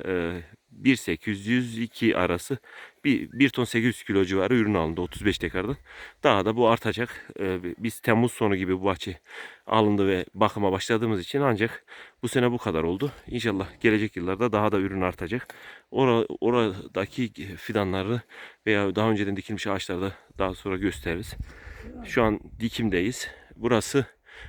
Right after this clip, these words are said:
beş dekar, bir on beş dekar da diğer tarafta diktik. Bugün Allah izin verirse inşallah bu dikim işini de bitireceğiz. Şöyle bakın burada da ke-, şey, dikimden, dikimle birlikte kenar çanaklıyoruz.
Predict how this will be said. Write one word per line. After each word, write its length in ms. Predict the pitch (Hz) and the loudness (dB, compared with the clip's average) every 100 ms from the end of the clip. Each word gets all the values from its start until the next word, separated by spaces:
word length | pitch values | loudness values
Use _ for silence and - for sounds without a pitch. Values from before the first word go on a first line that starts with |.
| - - | -2 4
beş 240 | 135 - | 4 4
dekar, 320 | 92 120 123 123 | 0 0 -2 -2
bir 160 | 120 | 0
on 180 | 113 123 | 4 4
beş 180 | 113 - | 2 0
dekar 260 | 107 107 | 0 0
da 140 | 95 90 | 0 2
diğer 160 | 113 | 2
tarafta 360 | - 101 92 90 | 2 -2 -2 -4
diktik. 380 | 85 - 123 - - - - | -4 -8 -10 -12 -18 -16 -6
Bugün 220 | 127 117 | -2 2
Allah 280 | 117 113 107 | 4 4 2
izin 240 | 95 107 107 | -2 -2 0
verirse 320 | 90 - 101 | 0 0 -2
inşallah 340 | 95 92 92 98 | -2 -4 -4 -4
bu 120 | 104 | -4
dikim 200 | 104 107 | -4 -6
işini 220 | - 90 | -6 -2
de 100 | 85 | -2
bitireceğiz. 540 | 90 104 101 117 117 - - - - - | -2 0 0 0 -4 -10 -20 -20 -20 -20
Şöyle 320 | - 107 104 | -8 -2 0
bakın 260 | 104 - 98 | 0 -2 -6
burada 220 | 87 87 | -4 -4
da 120 | 85 78 _ - - - - - - - | -6 -8 _ -20 -20 -20 -20 -20 -20 -4
ke-, 340 | 123 110 - | 0 0 -4
şey, 460 | - - 123 107 98 | -6 2 4 4 0
dikimden, 840 | 110 135 123 127 107 139 143 135 - - - - 110 | 2 4 6 4 4 4 6 4 -2 -12 -18 -12 -4
dikimle 420 | 120 - 160 110 | -2 4 6 6
birlikte 420 | 90 85 - 80 - _ _ _ - | 4 -2 -4 -6 -8 _ _ _ -2
kenar 320 | 117 113 95 | 2 4 4
çanaklıyoruz. 880 | - 107 104 - 139 139 156 - | 2 0 0 2 4 4 0 -8